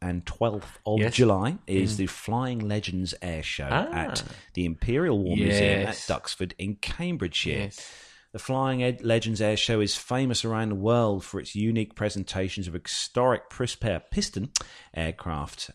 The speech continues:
Speaker 1: uh, in rare combinations and remarkable flying displays.
Speaker 2: Mm.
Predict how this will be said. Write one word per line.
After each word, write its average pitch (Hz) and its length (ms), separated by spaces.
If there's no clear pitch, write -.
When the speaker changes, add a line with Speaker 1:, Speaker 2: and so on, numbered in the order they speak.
Speaker 1:
uh, 76 460
in 87 160
rare 95 220
combinations 90 680
and 85 80
remarkable 90 440
flying 73 380
displays. 117 880
Speaker 2:
Mm. 104 220